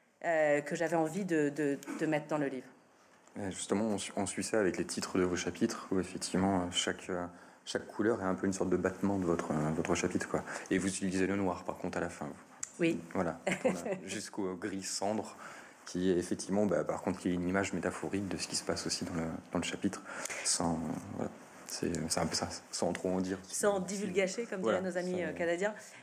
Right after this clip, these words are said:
Speaker 1: Euh, mais qui est un joli terme, ceci dit, euh, divulgacher. Euh, oui, après, la, la vie de Frida n'est pas un mystère,
Speaker 2: Hmm.
Speaker 1: ce n'est pas, euh, un, ce ne sont pas des rebondissements. Euh,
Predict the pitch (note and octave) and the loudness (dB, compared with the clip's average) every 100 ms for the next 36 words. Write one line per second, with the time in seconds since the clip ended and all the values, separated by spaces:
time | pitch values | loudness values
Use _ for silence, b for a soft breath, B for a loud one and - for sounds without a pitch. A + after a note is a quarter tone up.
0 | - E3+ D#3+ E3+ F3+ G3 F3+ D4 - A3 | 0 4 4 0 -2 -2 -2 -6 -2 2
1 | F3 E3 F#3 F3+ D#3 D3+ - - B2+ D3+ | 2 0 -4 -4 -6 -8 0 2 4 0
2 | D#3 D#3 D#3 D3+ F#3+ - B B - F3 | -4 0 0 0 -4 -6 B B 2 4
3 | E3+ E3 A#3 A3 F#3 - G#3 - D#3 E3+ | 4 4 4 2 0 2 2 2 0 0
4 | E3+ E3 F3+ E3 - E3 F#3 F3+ E3 E3+ | 0 -4 -4 -8 -8 0 4 4 2 0
5 | F3 E3 E3 E3+ - G3 F#3+ F#3+ - A2 | 0 2 -4 -6 0 4 4 0 -6 -8
6 | G#2 E3 D#3 D#3 F3 F3 D3+ C#3 C#3 C3 | -6 -6 -6 0 2 2 0 -4 -6 -10
7 | B - C#3 C3 A#2 D3+ D3 D3+ E3 E3 | B -10 -4 -2 -4 -6 -8 -2 0 0
8 | C#3+ D3 D3+ D3+ D3+ - F#3 F#3+ F#3 B | -2 -4 -2 -4 -4 0 2 2 0 B
9 | B D3 C#3+ C3+ A#2+ | B 0 0 0 -2